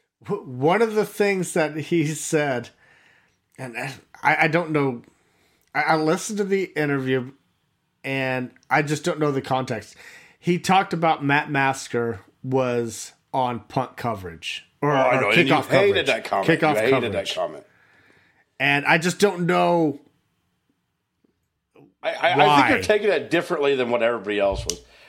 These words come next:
Speaker 2: I, I, 'cause the way I'm taking it is, like, they're using everybody. They're using everybody on the shelf. They're even dipping <laughs> into the quarterback room of the quarterbacks that aren't gonna play.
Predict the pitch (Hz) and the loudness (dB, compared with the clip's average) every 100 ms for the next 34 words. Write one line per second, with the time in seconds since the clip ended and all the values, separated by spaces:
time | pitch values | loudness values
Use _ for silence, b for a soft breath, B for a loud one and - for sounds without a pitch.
0 | B 151 160 139 139 196 269 202 190 180 | B 0 0 -4 0 2 2 4 2 2
1 | 151 127 123 117 107 120 104 - b b | -2 0 0 -2 0 0 -2 -12 b b
2 | - 208 190 160 143 120 113 120 110 90 | -2 0 0 0 0 -2 0 0 0 -2
3 | 110 170 156 143 117 120 156 156 156 135 | 0 0 2 0 0 0 0 0 0 -2
4 | 113 - 117 110 110 - b b b 139 | -4 -2 2 2 0 -8 b b b -2
5 | 185 156 123 151 139 139 - - 160 110 | 0 -2 -2 -4 0 -2 -2 -4 -4 -2
6 | 127 135 117 113 107 110 113 113 B B | -2 0 2 0 0 -2 -2 -6 B B
7 | 107 110 - 151 131 107 113 107 107 110 | -4 -2 -2 -2 -2 0 0 0 0 0
8 | 107 101 98 - 104 107 85 71 | -2 -4 -4 -4 -2 0 -2 -8